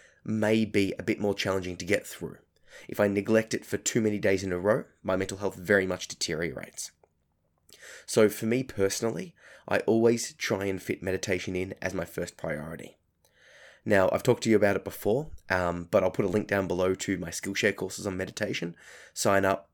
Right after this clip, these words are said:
you get to sign up for free for two months, and you can check out all my Skillshare courses, and then if you're not a fan of Skillshare, you can delete it. I'm a massive fan of Skillshare because you get a, right,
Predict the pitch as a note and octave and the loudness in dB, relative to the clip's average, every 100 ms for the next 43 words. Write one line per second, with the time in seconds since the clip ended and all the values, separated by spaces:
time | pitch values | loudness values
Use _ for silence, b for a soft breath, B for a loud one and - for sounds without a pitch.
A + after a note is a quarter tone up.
0 | - E2+ - - G2+ G2+ - - G#2 F#2+ | -12 -8 -6 0 2 2 -2 -2 0 0
1 | - G2+ F#2+ B2+ - - B B B B | 0 0 2 0 -2 -8 B B B B
2 | B G2 F2+ F2+ F2+ F2+ - F#2 F2+ G#2 | B 2 2 2 0 -4 -6 -6 -2 2
3 | F#2+ F#2 F#2 - F#2+ F#2+ F#2 - F2 F2+ | 2 2 0 -2 -4 0 0 -2 -6 -6
4 | F#2+ F#2 F2 F2 - F#2+ E2+ - G2+ G2+ | -8 -6 -4 -4 -2 0 0 -4 -2 -2
5 | - F#2+ F2+ - F#2+ - F#2 E2+ F2+ D#2+ | 2 0 0 -2 -2 0 -2 -2 -6 -6
6 | - _ _ - F#2+ G2+ - - F#2 F2 | -12 _ _ -4 0 0 0 -2 -4 -4
7 | D#2 F#2+ - - F#2+ F2 G2 F2+ F2 - | -4 -6 -6 -2 -2 0 -4 -4 -6 -8
8 | F2 - B B - F2 E2 - - F#2 | -12 -12 B B -8 -8 -8 -12 0 2
9 | E2 | 2